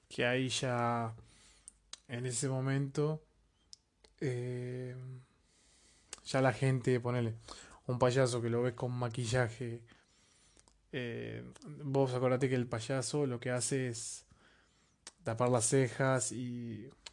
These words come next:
y la boca real, como que realza esas facciones que tiene en la cara. Imagínate que de lejos, bueno, parece un muñequito de torta, pero si lo ves de cerca te pegas un cagazo terrible. Imagínate que a la noche te aparezca eso.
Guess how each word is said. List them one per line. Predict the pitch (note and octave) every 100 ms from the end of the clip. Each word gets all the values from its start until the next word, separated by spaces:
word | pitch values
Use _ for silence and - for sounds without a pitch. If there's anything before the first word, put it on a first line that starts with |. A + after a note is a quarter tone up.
| -
y | B2+
la | B2
boca | C3 B2+
real, | A#2+ C3 A#2+ A2 -
como | A#2+ A2+
que | A2+
realza | A2+ A#2+ B2+ A#2+
esas | A2+ A2 G#2+
facciones | A#2 - C3 A2+ A2 - _ _ _ - _ _ _ -
que | B2
tiene | A2+ A#2+
en | A2+
la | A2
cara. | B2 A2
Imagínate | G#2+ G#2+ A#2+ A#2+
que | A#2
de | A2+
lejos, | A#2+ A#2+ C3
bueno, | A#2 A2+
parece | A2 A2+
un | A2+
muñequito | A2 A2 A2+
de | A2+
torta, | B2 A2+ G2+
pero | G#2+
si | A2+
lo | A2
ves | A#2 A2+
de | C3
cerca | B2+
te | A2
pegas | F#2+ - - A#2 A#2+
un | A2+
cagazo | A#2 A#2
terrible. | A2+ A#2+ A#2+ A2+ - - - _ -
Imagínate | A2 A#2
que | A2+
a |
la | A2
noche | A#2 G#2+
te | G#2+
aparezca | A2 A2+ A#2
eso. | A2+